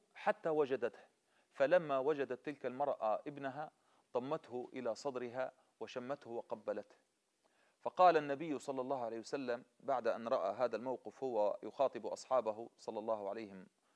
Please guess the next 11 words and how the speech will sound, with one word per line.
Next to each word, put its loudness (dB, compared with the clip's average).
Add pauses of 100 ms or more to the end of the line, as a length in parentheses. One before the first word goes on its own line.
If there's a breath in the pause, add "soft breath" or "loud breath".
(180 soft breath)
رضي -2
الله 0
عنهم، -6 (460 soft breath)
قال: 4
"أترون 2
هذه -4
ملقية -6
ولد-، -2
ولدها -2
في -12
النار؟" -6